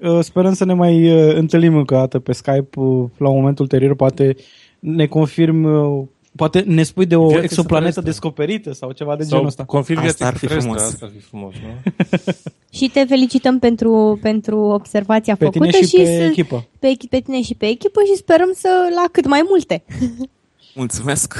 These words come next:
Speaker 3: o să
Speaker 1: Bine.
Speaker 3: fac tot posibilul.
Speaker 1: Mersi mult, salut!
Speaker 3: Salut, salut!
Speaker 1: Sperăm că v-a plăcut interviul nostru cu Alex. Uh, și după cum ziceam înainte de interviu,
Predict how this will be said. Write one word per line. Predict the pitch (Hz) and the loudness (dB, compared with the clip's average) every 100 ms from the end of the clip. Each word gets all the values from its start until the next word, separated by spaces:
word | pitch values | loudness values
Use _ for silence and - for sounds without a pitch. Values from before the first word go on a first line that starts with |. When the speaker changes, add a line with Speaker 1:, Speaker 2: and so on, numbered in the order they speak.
| - - | -10 -12
Speaker 3:
o | - - | -16 -10
să | 160 | -4
Speaker 1:
Bine. | 160 147 | -2 -2
Speaker 3:
fac | 151 | -4
tot | 147 | -6
posibilul. | - 120 - 107 113 113 107 _ - - - 269 - _ - | -4 -4 -4 -6 -8 -10 -12 _ -20 -20 -20 -20 -20 _ -6
Speaker 1:
Mersi | 151 151 175 | -2 -2 0
mult, | 165 143 | 0 0
salut! | - - 143 147 - - _ _ _ _ _ _ | -2 -2 0 0 -2 -16 _ _ _ _ _ _
Speaker 3:
Salut, | - - - 110 117 - | -20 -14 -8 -6 -8 -12
salut! | 117 - - _ _ _ _ _ _ _ - - _ _ _ _ _ _ _ _ _ - - _ | -16 -16 -20 _ _ _ _ _ _ _ -20 -20 _ _ _ _ _ _ _ _ _ -20 -20 _
Speaker 1:
Sperăm | - 208 196 | -8 -4 -2
că | 175 | 0
v-a | 147 | 0
plăcut | 147 - 151 | 0 -4 -8
interviul | 143 131 131 123 | -6 -4 -4 -4
nostru | 120 117 117 | -6 -6 -10
cu | - | -6
Alex. | 104 123 214 - _ - - - - - - _ _ - | -2 0 -2 -8 _ -20 -20 -20 -20 -20 -20 _ _ -8
Uh, | 180 185 190 170 | -4 -2 -2 -6
și | - - 185 | -8 -4 -2
după | 180 175 | -2 -2
cum | 180 | 0
ziceam | 170 156 170 156 | -2 0 0 0
înainte | 143 160 | -2 -4
de | 139 | -4
interviu, | 135 127 123 131 | -4 -4 -2 -2